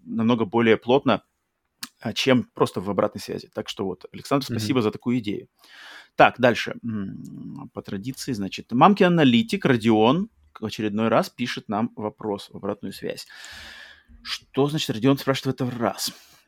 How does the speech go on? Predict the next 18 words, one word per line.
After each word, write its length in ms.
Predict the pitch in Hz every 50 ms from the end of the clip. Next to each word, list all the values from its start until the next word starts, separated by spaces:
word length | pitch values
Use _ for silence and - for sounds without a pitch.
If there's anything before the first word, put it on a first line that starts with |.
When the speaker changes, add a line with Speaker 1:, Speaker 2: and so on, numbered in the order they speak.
| _ _ _ _ _ _ _ _ _ _ _ _ _ _
Speaker 1:
«Как 180 | - 214 233
вы 80 | - 240
считаете, 480 | - - - - 190 160 135 - - 202
что 280 | - - - 185 214
было 280 | 185 143 151 170 160 135
в 60 | -
старых 480 | - - - 180 196 226 233 214 - 180
играх, 300 | 143 110 110 95 - -
чего 220 | - 123 117 131
сейчас 420 | 135 - 120 104 - 156 165 180 -
не 60 | 127
хватает 420 | 113 - 110 104 - 147 151 143 -
новым, 400 | 131 139 151 139 95 92 85 - _ _ - _ _
и 60 | - 107
что 200 | - - 135 131
есть 200 | 123 113 - 98
в 100 | 92 92
новых, 500 | 92 101 135 185 208 160 104 - - _